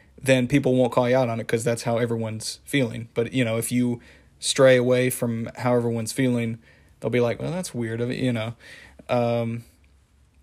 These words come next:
so, you know, that's, a lot of people do that. And then also there's this, uh, I love this at the end, um, Jack, I, I, I believe this is Jack too, uh, his voice is, like, pitched up really high.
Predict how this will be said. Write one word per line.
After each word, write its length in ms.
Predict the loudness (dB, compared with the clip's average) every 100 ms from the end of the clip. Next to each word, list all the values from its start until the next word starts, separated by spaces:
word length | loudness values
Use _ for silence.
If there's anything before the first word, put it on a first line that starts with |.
| _ -2
so, 460 | 2 4 2 -2 -8
you 120 | -4 -4
know, 200 | -6 -20 _ _ -4
that's, 320 | -4 -2 -6 -10 _ _ _
a 40 | -2
lot 140 | -2
of 60 | -2
people 180 | -8 -10
do 140 | -10
that. 180 | -10 -12 -16 -4
And 120 | 2 6
then 80 |
also 320 | 6 6 6 6
there's 240 | 4 4
this, 240 | 0 2
uh, 360 | 2 4 2 -2
I 80 | 0
love 160 | 2 2
this 180 | 2 -2
at 120 | -2
the 140 | -2
end, 340 | -2 -2 -4 -10 _ _ _ _ _
um, 560 | 0 2 2 0 -4 -8 -16 _ _ _ _ -16 2
Jack, 320 | 4 4 2
I, 140 | 0 2
I, 220 | 2 2
I 40 |
believe 280 | 2 0 0
this 180 | -2 -4
is 80 | -4
Jack 280 | -4 -4
too, 280 | -2 -2 0
uh, 220 | 0 2
his 140 | 0 0
voice 320 | 2 2 2
is, 40 |
like, 200 | -2 -2
pitched 280 | -4 -4 0
up 140 | -2 -2
really 220 | -6 -6
high. 340 | -8 -8 -8